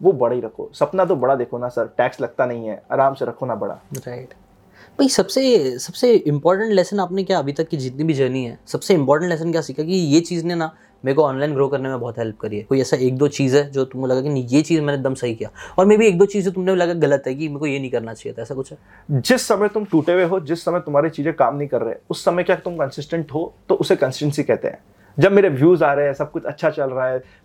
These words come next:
Speaker 1: शेयर मार्केट में भी तो हम ये कहते हैं, जिस
Speaker 2: हम्म।
Speaker 1: समय मार्केट ऊपर जा रहा है, उस समय तुम मार्केट में इन्वेस्ट कर रहे हो, उससे मैटर नहीं है। क्या मार्केट टूटा, उस समय तुम में दम था,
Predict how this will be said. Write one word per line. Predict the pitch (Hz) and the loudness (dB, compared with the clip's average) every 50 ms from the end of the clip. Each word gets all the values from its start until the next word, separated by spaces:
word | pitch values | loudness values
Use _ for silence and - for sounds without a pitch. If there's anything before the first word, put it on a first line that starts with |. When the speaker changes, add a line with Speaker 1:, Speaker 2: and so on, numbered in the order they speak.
| _ - | _ -10
Speaker 1:
शेयर | - - 190 190 | -2 2 2 2
मार्केट | 190 185 180 - 180 | 2 2 0 -2 -4
में | 196 | -4
भी | 196 196 | -4 -4
तो | 202 180 | -4 -4
हम | 156 | -4
ये | 139 143 139 | -4 -4 -2
कहते | 139 117 - - | -2 -4 -4 -4
हैं, | 92 - - - | -8 -8 -6 -2
जिस | 147 147 | -2 -2
Speaker 2:
हम्म। | 139 131 | 0 0
Speaker 1:
समय | 170 160 175 170 | 0 0 0 0
मार्केट | 147 135 131 - 180 156 - | 0 0 -2 -2 -8 -10 -10
ऊपर | 151 - - 180 151 | -8 0 0 0 2
जा | 151 147 | 2 2
रहा | 160 160 | 2 0
है, | - | -2
उस | - 185 - | -4 -6 -6
समय | - 175 165 170 | -6 -6 -6 -6
तुम | - 160 | -6 -2
मार्केट | 147 131 131 - 143 143 | -2 -2 -2 -2 -6 -8
में | 147 135 | -8 -6
इन्वेस्ट | 127 135 147 147 - | -2 -2 -2 -2 2
कर | - 147 143 | 0 0 0
रहे | 175 202 | 0 -4
हो, | - - - | -6 -6 -8
उससे | - - - 220 | -8 -2 0 2
मैटर | 185 160 151 160 | 2 2 0 -2
नहीं | 156 139 127 120 101 | -6 -6 -6 -8 -10
है। | - _ _ _ _ _ _ - | -12 _ _ _ _ _ _ 2
क्या | - 226 | 2 4
मार्केट | 214 190 185 185 220 - | 4 4 4 4 2 4
टूटा, | 185 185 170 196 | 4 4 4 4
उस | 190 170 - | 4 2 0
समय | 190 190 180 | -6 -6 -4
तुम | 185 175 | -4 -2
में | 175 175 | -2 2
दम | 147 143 156 147 | 2 2 2 0
था, | - 147 139 147 147 | -4 -4 -4 -4 -6